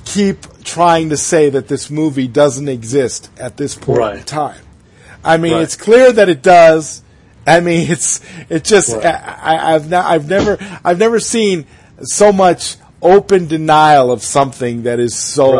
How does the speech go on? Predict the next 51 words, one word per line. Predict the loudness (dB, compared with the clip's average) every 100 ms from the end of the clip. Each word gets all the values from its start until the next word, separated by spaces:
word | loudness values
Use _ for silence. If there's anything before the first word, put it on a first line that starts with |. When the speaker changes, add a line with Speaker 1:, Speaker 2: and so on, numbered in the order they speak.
| -2
Speaker 2:
Right. | -6 -2
Speaker 1:
obvious | 2 2 2 -4 -4 -4 -8
and | -10
so | -4 -4 -4
clear. | -8 -4 -2 -2 -4 -8
Speaker 2:
<laughs> | 0
Speaker 1:
We've | 0 2
got, | 4 4 4
we, | 0
we | 0 2
have | 4 4 2 -12
proof | -4 0 0 -2 2
that | 4
it | 4 2
exists. | -2 2 4 4 2 -8 -6 2
I | 2
mean, | 2
Speaker 2:
Right. | 0 0
Speaker 1:
we've | 2
got, | 4 4 0 -20 -10
we | -2
not | 2 6 6
only | 6 6 4
have | 2
physical | 0 -2 0 0 0
proof, | 0 -4 -2
but | -2
then | 0
we | 2
also | 4 2 2 0
have | 4 4 2 -8 -20 -20 -8
people | -6 -2 0
that | 0
have | -2
Speaker 2:
With | -4
Speaker 1:
come | 0
Speaker 2:
them, | 2
Speaker 1:
out | 2 0
Speaker 2:
yeah. | -6
Speaker 1:
and | -4
said | -2 -2
that | -2
they've | -2 -4
seen | -6 -6 -4
it | -4 -6 -10
and | -8 -8
have | -6
talked | -4 -4 -4
Speaker 2:
Right. |
Speaker 1:
about | -8 -8 -10
it. | -14